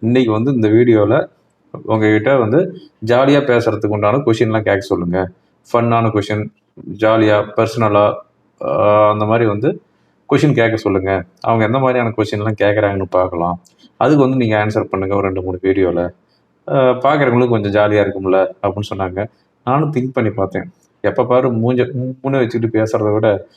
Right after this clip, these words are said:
கொஞ்சம் சிரிச்சுக்கிட்டு நல்லா பேசலாமே அப்படின்ட்டு. அதனால உங்-, உங்களுக்கு என்கிட்ட ஏதாவது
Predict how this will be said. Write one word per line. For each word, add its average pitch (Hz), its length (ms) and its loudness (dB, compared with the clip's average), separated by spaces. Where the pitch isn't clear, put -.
கொஞ்சம் 143 200 0
சிரிச்சுக்கிட்டு 147 460 0
நல்லா 123 240 2
பேசலாமே 107 600 -2
அப்படின்ட்டு. 98 460 -4
அதனால 110 320 0
உங்-, 107 320 -2
உங்களுக்கு 143 560 2
என்கிட்ட 127 440 2
ஏதாவது 113 440 2